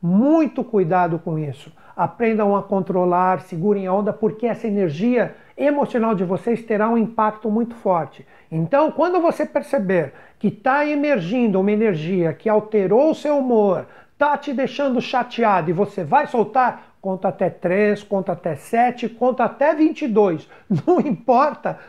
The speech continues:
o quanto for necessário, você fala assim, "Não, deixa eu dar um tempo, daqui a pouco aqui eu volto e converso." Mas não coloque energia emocional desequilibrada pra fora.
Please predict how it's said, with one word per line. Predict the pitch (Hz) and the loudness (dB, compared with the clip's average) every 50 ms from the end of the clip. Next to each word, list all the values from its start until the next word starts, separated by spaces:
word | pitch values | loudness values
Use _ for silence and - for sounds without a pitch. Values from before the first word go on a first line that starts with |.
| - - - | -14 -4 0
o | 226 220 | 2 2
quanto | 220 220 - - 294 330 359 339 - 311 | 2 0 -2 0 0 2 0 0 -2 -4
for | - - 277 262 247 | -4 0 0 0 2
necessário, | 240 247 220 - 220 202 - - - 240 233 262 277 277 262 | 2 0 0 0 -2 -4 -4 -2 0 0 2 2 2 0 -2
você | - - - 254 | -6 -2 -2 -2
fala | 247 254 254 240 240 | 0 0 0 0 0
assim, | 240 240 214 180 | 0 -2 -4 -4
"Não, | 165 165 165 | -2 -2 -2
deixa | 170 233 254 240 269 | -2 -2 -2 -2 -2
eu | 214 | 0
dar | 233 220 | 0 0
um | 196 | -2
tempo, | 156 - 233 240 254 254 240 247 - 220 - - - - - | -4 -4 -2 -2 0 -2 -2 -4 -6 -8 -8 -8 -14 -6 -2
daqui | 214 214 220 | -2 0 0
a | 233 | -2
pouco | 220 233 240 233 233 226 | 0 0 0 0 0 -2
aqui | 208 214 - 240 | -6 -4 -2 0
eu | 226 208 | 0 0
volto | 170 214 220 226 220 233 | 0 0 0 -2 -2 -4
e | 214 | -8
converso." | - 220 226 202 - 185 151 135 - - - _ - - - | -4 -2 -2 -2 -2 -4 -6 -6 -10 -14 -20 _ -20 -20 -12
Mas | - 180 175 175 156 143 | -6 -4 -4 -2 -2 0
não | 180 214 208 | 0 0 0
coloque | 208 - 220 220 196 185 180 185 214 240 269 269 - 262 | -2 0 0 2 2 4 2 4 4 4 2 0 -2 -8
energia | 254 226 233 214 196 151 165 208 214 | -6 -4 -2 -2 -2 -2 -2 -2 -2
emocional | 196 190 196 190 - - 190 180 185 196 | -2 -2 -4 -6 -6 -6 -4 -2 -2 -2
desequilibrada | 185 160 208 202 - 196 175 185 160 185 185 190 185 190 | -2 -4 -6 -6 -6 -4 -4 -2 -2 0 0 0 0 -2
pra | 185 - 226 - | -2 -2 -4 -4
fora. | - - 180 160 143 131 - | -2 -2 -2 -2 -2 -4 -10